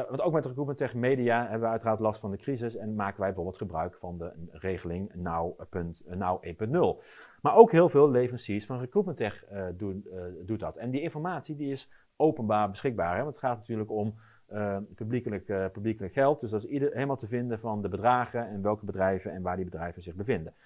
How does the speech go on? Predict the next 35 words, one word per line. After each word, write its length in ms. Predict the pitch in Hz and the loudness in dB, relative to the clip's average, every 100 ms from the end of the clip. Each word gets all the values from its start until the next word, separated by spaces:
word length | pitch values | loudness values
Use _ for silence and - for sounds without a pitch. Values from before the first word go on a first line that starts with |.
| - _ - | -20 _ -12
Nou, 160 | 113 98 | -4 6
daarvan 380 | 143 196 202 | 6 6 2
hebben 220 | 147 151 143 | 2 2 4
we, 220 | 202 220 - _ - | 2 2 -8 _ -16
eh, 280 | - 123 117 | -4 0 0
op 80 | 113 | 4
basis 200 | 123 123 | 4 4
van 140 | 120 | 0
onderzoek 440 | - 180 156 139 - | 0 2 2 -2 -2
van, 300 | 123 107 107 | -4 -2 0
eh, 120 | 98 98 | 0 0
Peter 260 | 139 113 | 0 0
Boerman 360 | 107 147 131 107 | 0 0 0 -4
van 120 | 104 | -4
Werven, 460 | 95 92 139 156 - - - | -4 -4 -4 -6 -8 -18 -2
hebben 260 | 127 135 | 0 4
we 80 | 131 - | 2 4
een 180 | 151 | 0
en 60 | 151 | 2
ander 240 | 131 131 | 0 0
op 100 | 120 | 0
onze 160 | 117 107 | -2 -2
website 380 | 110 110 101 98 | -2 0 -2 -2
gezet, 280 | 101 104 - | -2 -2 -2
specifiek 500 | - 120 117 156 160 | 0 0 2 -2 -2
gericht 400 | 120 113 120 - | 0 0 0 0
op 200 | 110 107 | -2 0
die 120 | 104 | -2
leveranciers 580 | 104 101 98 101 98 - | 0 -2 -6 -6 -6 -6
van, 280 | 90 90 - - - - | -6 -6 -8 -20 -20 -12
eh, 160 | 90 | -6
recruitment 440 | 101 - 143 107 - | -6 -2 -2 -2 -2
technologie. 480 | 101 85 - 78 _ - - | -4 -4 -10 -12 _ -20 -12
Drieënveertig 640 | 101 143 220 196 175 143 | -2 4 4 4 0 0
leveranciers. 720 | 135 127 104 - 180 214 - | 0 0 -2 0 2 2 -6